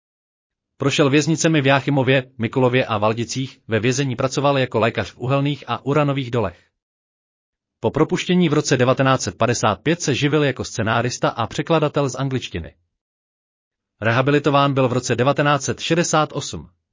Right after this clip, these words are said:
Dům Neřesti na Hradčanech.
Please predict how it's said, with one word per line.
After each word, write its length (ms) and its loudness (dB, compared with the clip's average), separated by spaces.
Dům 220 2
Neřesti 380 2
na 100 2
Hradčanech. 640 -2